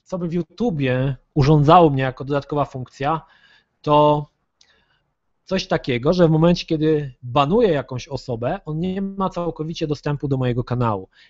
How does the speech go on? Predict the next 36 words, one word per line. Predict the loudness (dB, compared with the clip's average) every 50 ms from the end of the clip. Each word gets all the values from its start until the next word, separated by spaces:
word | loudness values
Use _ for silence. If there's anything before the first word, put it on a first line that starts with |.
| _
Jasne, | 2 4 4 4 2 0
może | 0 0 0
sobie | -2 -2 -2 2
założyć | 4 4 4 4 2 2
drugie | 0 2 2 2 2
konto | 4 4 2 2 2 2 -2
i | -2 -2
tak | -4 -6 -2
dalej, | -2 -2 0 -2 -4
i | -6
tak | -8 -12 -8
dalej, | -6 -6 -4 -4 -6 -8 -10 -12 _ _ _ _ _ _ _ _ _ _ _ -4
e, | -2 0 0 0 -2 0 0
ale | 2 2 2
chciałbym | 0 2 4 4 4 4 2
coś | 0 -2 -4 -4
takiego, | -6 -6 -4 -4 -2 0 0 -2
że | 0 -2 -2 0 0 0 -2 -4 -8 -10 _
osoba, | -12 0 0 2 2 2 0
którą | 0 -4 -4 -4 -4
się | -4 -6 -8
banuje, | -2 0 2 2 4 2 4 2 2 2
nie | 2 2
ma | 2 2 0
tylko | -2 -8 -8 -6
możliwości, | -4 -4 -4 -2 -2 -2 -2 -2 -4 -8 -8 -8 -6 -6 -8 -10 -12 _ _
mm, | -20 -20 -18 -18 -16 -16 -16 -16 -18 -20 -18 _
komentowania, | -6 -2 -2 -2 -2 -2 -2 2 4 4 4 4 2 0 -2 -4 -6 -10 _ -20 _ _ _ _ _ _ _ -20 -20 -20 -20 _ _ 0
ale | 2 2 2
też | 2 2 0 2
właśnie | 2 0 -2 0 -2 -2
nie | 0 0
ma | 0 0
możliwości | 0 0 -2 -2 -4 -4 -4 -6 -8 -8
wejścia | -6 -6 -6 -8 -10 -10 -8
na, | -6 -6 -6 -6 -8